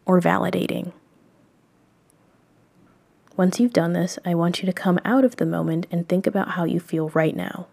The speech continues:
Does it feel good to remember that time? What is it making you feel right now? Do you feel nostalgic? Does it feel like a fond memory?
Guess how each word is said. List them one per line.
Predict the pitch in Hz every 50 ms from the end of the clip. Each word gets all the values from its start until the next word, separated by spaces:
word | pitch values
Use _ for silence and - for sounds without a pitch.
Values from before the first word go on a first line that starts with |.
| _ _ _ _ _ _ _ _ _ _ _ _ _ _ _ _ _ _ _ _ _ _ _ _ _ _ _ _ _ _ _ _ _ _ _ _
Does | - 180 180
it | - -
feel | - - 180 170 160
good | 160 - - 101 101 104 - 208 - _ -
to | - 214
remember | 202 202 196 190 196 202 208
that | 196 202 202 202 -
time? | - 208 202 202 208 220 233 - - _ _ _ _ _ _ _ _ _ _ _ _ _ _ _ _ _ _ _ _ _ _ _ _ _ _ _
What | - 208 214
is | 226 -
it | 247 -
making | 190 185 180 - 185 180
you | 175
feel | 175 - - - 165 165 160 160 156 - - -
right | 180 170 165 165 170 -
now? | - 170 175 170 175 - - - _ _ _ _ _ _ _ _ _ - - _ _ _ _ _ _ _ _ _ _ _ _ _ _ _ _ _ _ _ _ _ _ _ _ _ _ _ _ _ _ _ _ _ _ _ _ _ _ _ _ _ _ _ _ _ _ _ - - -
Do | - 175
you | 170
feel | 170 - - 170 165
nostalgic? | 170 170 - - - 165 160 160 165 170 - 170 165 170 170 - - - _ _ _ _ _ _ _ _ _ _ _ _ _ _ _ _
Does | - 196 180
it | 180 -
feel | - - 180 180
like | 175 170 165 170
a | 170
fond | - - - 175 160 165 165 160 160 160 160 156
memory? | 165 165 160 165 165 160 165 180 208 208